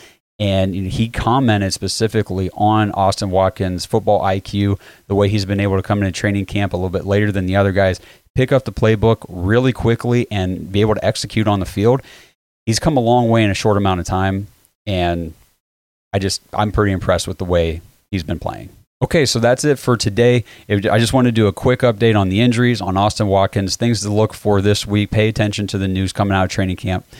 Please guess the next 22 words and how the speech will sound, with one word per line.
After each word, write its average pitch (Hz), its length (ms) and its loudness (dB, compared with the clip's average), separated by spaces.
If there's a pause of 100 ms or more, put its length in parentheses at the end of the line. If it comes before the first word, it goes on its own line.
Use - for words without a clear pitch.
(340)
The 101 60 0
guys 127 320 2
are 131 60 -2
gonna 123 180 2
be 113 120 0
doing 110 320 2
an 101 80 0
episode 104 400 2
later 104 220 4
this 101 220 0
week 101 200 -2
previewing 104 460 -2
the 98 60 -4
game 104 220 0
against 98 240 -4
the - 60 -10
Commanders, 117 420 -2
so 98 80 -6
stay 104 220 -2
tuned 107 280 0
for - 120 -4
that. 117 260 2